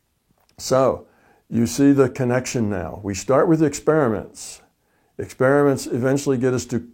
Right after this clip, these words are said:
consciousness as the computer. It's the only logical answer to who's created this virtual reality.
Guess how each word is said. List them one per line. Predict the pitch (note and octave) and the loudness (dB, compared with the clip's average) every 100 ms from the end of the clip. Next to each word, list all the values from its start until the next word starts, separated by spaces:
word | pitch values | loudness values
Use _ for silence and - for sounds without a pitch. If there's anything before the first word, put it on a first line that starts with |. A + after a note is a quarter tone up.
| - | -2
consciousness | D#3+ F#3+ C#3+ A#2+ A#2+ A2+ | 0 0 -2 -4 -4 -2
as | B2 A2 | -2 -2
the | A#2 | -2
computer. | A#2+ A#2 G3+ F#3+ E2+ E2 _ _ _ _ | -2 0 2 2 -2 -6 _ _ _ _
It's | - | -12
the | A2 | -4
only | G#2 C3+ D3+ D3+ | 0 4 4 6
logical | C3 C3+ C3+ C3+ C#3 F3 - _ _ _ _ _ _ _ _ _ _ _ _ - | 4 2 0 0 0 0 -10 _ _ _ _ _ _ _ _ _ _ _ _ -4
answer | C#3+ G3 - G2 F#2 - - | -2 0 -2 -8 -8 -16 -2
to | A2+ G#2+ A2 - _ _ _ _ _ | 2 4 2 -4 _ _ _ _ _
who's | - C#3 E3 | 4 4 4
created | - D#3 E3 D#3+ A2+ | 2 2 4 4 0
this | A#2+ A#2+ | -4 0
virtual | A2 G#2+ B2 | -2 0 0
reality. | C3+ D#3 D#3+ D2+ | 2 2 2 -2